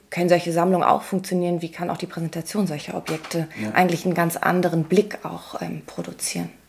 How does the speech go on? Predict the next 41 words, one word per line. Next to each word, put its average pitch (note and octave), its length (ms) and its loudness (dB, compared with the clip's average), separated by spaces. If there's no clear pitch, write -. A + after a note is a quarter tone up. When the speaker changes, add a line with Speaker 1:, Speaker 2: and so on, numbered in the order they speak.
Speaker 2:
Absolut. B2 480 -4
Und A#2 220 6
das G#2+ 140 6
Interessante A2 400 4
ist - 180 2
dann C#3+ 180 10
halt C3 220 6
genau, B2 420 6
was, - 440 0
was A2 140 2
du B2 80 0
sagst, C3+ 340 4
dass - 440 4
ich D3+ 200 4
verstehe B2+ 320 8
die A2+ 100 8
Arbeit, B2+ 340 8
ich, G#2+ 100 -8
ich - 300 -10
hoffe, A#2+ 160 4
ich - 80 -2
verstehe G#2+ 240 2
sie - 100 0
nicht G2 200 2
falsch, B2 340 6
als A2 180 6
Kritik - 540 2
dieser A2+ 280 4
Sehgewohnheiten A2 720 4
und G#2+ 100 2
dieser G#2 160 6
Ausstellungsgewohnheiten. A#2+ 920 2
Was G3+ 180 4
ich - 80 -2
ja - 80 2
erstens D3+ 300 6
interessant A#2+ 380 4
finde, G#2+ 200 6
dass G2+ 140 4
ein A2 60 6
Museum, A2 520 6